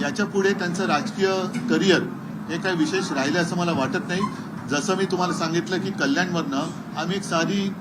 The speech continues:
गृहिणी जी कट्टर शिवसैनिक आहे, न घाबरणारी, लढणारी ही उमेदवार म्हणून घोषित केलेली आहे. आणि शिवसेनेची जी एक, अ, खासियत किंवा वैशिष्ट्य आहे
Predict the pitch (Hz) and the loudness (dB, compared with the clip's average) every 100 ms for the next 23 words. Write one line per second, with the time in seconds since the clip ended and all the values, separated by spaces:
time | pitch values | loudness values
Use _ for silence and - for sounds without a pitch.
0 | 135 156 190 175 123 - - 151 165 160 | 2 4 4 4 0 -2 -4 -4 -2 0
1 | 202 190 165 175 196 180 170 135 123 - | 0 0 2 0 2 0 0 0 -2 -4
2 | - - 170 196 151 147 185 185 175 151 | -10 -4 0 0 0 0 2 6 6 6
3 | 160 127 135 151 180 190 151 110 - - | 2 2 2 2 4 6 6 2 -4 -10
4 | - - 160 190 190 202 320 135 180 180 | -8 -6 0 2 2 -2 -4 0 2 2
5 | 170 175 175 139 147 165 165 156 156 151 | 2 0 0 0 0 0 2 2 2 2
6 | 143 180 - - - 139 180 180 - 160 | 0 -2 -4 -8 -4 -2 -2 0 2 2
7 | - 196 202 208 190 196 190 - 156 151 | 2 0 0 -2 -4 0 0 0 -2 -2
8 | 143 135 - - 185 190 175 170 139 131 | -4 -2 0 6 8 8 8 2 0 0
9 | 202 - 151 | -2 0 0